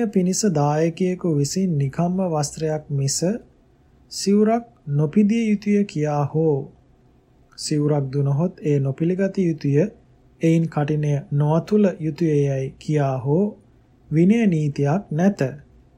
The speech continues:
ඉදින් දායකයෙකු විසින් වැඩ නිම කළ සිවුරක්ම කඨිනය පිණිස පූජා කරන ලද්දේ නම් එය පිළිගෙන සංඝයා විසින් කඨිනත්තාරක භික්ෂුවට දිය යුතුය. කැපීම් මැසීම්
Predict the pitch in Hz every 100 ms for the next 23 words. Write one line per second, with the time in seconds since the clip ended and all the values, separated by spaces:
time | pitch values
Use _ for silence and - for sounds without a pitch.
0 | _ _ _ _ _ _ _ - 170 170
1 | 240 208 147 151 175 185 196 190 190 156
2 | 147 - 180 156 - 143 151 185 180 160
3 | 175 185 190 180 151 160 190 190 - 180
4 | 190 170 - - _ _ _ - 151 190
5 | 196 196 196 180 175 196 147 151 156 170
6 | 170 - 180 180 156 143 135 131 175 151
7 | 143 139 131 - _ _ _ _ _ _
8 | _ 175 214 208 175 185 147 131 131 -
9 | _ _ _ _ - 156 151 147 147 147
10 | 139 139 - 190 180 147 143 147 139 -
11 | 135 139 143 143 165 143 143 - 185 185
12 | 214 160 147 139 131 135 139 127 - _
13 | _ _ _ - _ _ _ _ _ _
14 | - - - - - - - - - 180
15 | 180 190 180 175 160 151 180 180 185